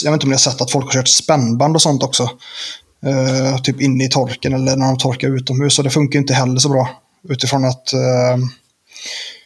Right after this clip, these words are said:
spännband under torkningen så kommer ju planken att krympa och spännbandet kommer sitta lösare och lösare, liksom. Och,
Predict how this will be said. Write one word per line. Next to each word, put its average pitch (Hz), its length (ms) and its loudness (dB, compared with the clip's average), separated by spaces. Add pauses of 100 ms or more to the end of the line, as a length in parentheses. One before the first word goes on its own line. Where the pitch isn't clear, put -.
(200)
spännband 139 480 2
under 147 320 4
torkningen 143 720 0
så 143 160 0
kommer 139 280 0
ju 139 340 0 (280)
planken 135 360 -2
att 131 80 -6
krympa 139 420 2
och 135 140 4
spännbandet 135 600 2
kommer 143 140 2
sitta 135 260 0
lösare 131 420 2
och 135 60 0
lösare, 139 360 2
liksom. 127 460 0
Och, 135 440 0